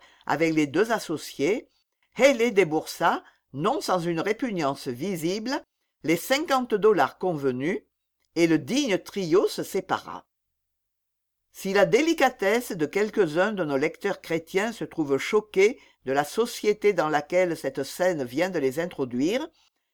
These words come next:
qu'ils veuillent bien faire taire leurs préjugés et ajourner leurs scrupules.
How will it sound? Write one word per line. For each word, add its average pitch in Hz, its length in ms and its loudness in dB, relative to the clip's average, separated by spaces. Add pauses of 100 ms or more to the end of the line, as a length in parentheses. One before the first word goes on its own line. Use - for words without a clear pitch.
(140)
qu'ils 277 220 0
veuillent 254 300 6
bien 190 320 2
faire 170 360 -2
taire 226 240 0
leurs 165 200 -2
préjugés 170 720 0 (220)
et 147 160 2
ajourner 185 500 0
leurs 190 160 -2
scrupules. 110 680 -6